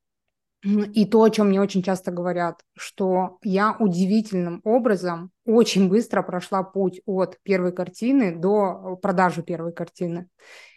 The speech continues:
А, то есть у меня там, м, сколько ушло? Меньше полугода, по-моему, или полгода ровно. Ну, в общем, то есть это действительно такой достаточно быстрый процесс,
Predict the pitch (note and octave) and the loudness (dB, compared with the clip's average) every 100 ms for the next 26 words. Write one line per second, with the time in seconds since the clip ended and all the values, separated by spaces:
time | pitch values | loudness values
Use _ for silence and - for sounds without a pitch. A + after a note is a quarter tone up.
0 | _ _ G3+ F3+ F3+ F3 E3+ F3 - F#3 | _ _ 0 2 2 2 -2 -4 -4 -2
1 | F#3+ G3 F3+ F3 F#3 F#3 - F3+ F3+ E3+ | -2 -2 -2 -2 -4 -6 -4 -4 -2 -4
2 | E3+ F#3+ F#3+ F#3+ F3 F3 F#3+ G#3+ G#3 - | -6 -6 -4 -4 -6 -4 2 2 2 -2
3 | F#3+ F3+ F3+ E3 F#3 _ _ _ _ _ | -2 2 0 -2 -10 _ _ _ _ _
4 | _ F3+ F3 E3+ E3+ F3 _ _ - E3+ | _ -10 -8 -8 -12 -14 _ _ -8 -6
5 | F3+ F3 F3+ F#3 F#3 F#3 F3+ F3 F3 F3+ | -4 -2 -2 -2 -4 -8 -6 -6 -4 -8
6 | - - - - A#3 B3+ - G#3+ G3+ A#3 | -12 -20 -14 2 6 6 6 4 4 2
7 | A3+ A3+ A3 F#3+ - C4+ C4 G#3 F#3 F3+ | 4 0 0 -4 -4 -2 0 0 0 -6
8 | F#3+ F3 - G3+ G#3 F#3 G#3 G#3 F3+ F#3 | -4 -4 -4 -4 -2 0 0 0 -6 -6
9 | F#3 D4 E4+ | -2 0 0